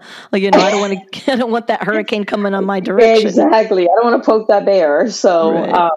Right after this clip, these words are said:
Speaker 2: so
Speaker 1: Right.
Speaker 2: definitely I can see how that would be inc-, or it is. I shouldn't say how,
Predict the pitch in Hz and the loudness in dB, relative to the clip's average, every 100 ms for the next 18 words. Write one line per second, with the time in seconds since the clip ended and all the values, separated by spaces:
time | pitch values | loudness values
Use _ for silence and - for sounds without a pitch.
0 | _ _ _ - 208 196 220 247 233 214 | _ _ _ -2 0 2 0 0 0 2
1 | 190 180 175 180 170 165 165 160 165 156 | 0 -4 -6 -2 0 0 -2 -4 -4 -2
2 | 147 175 160 - - - - 208 202 202 | -4 -6 -12 -12 -8 -2 2 2 2 2
3 | 254 156 151 165 165 165 165 156 143 | 0 0 -2 -4 -4 -6 -4 -2 -2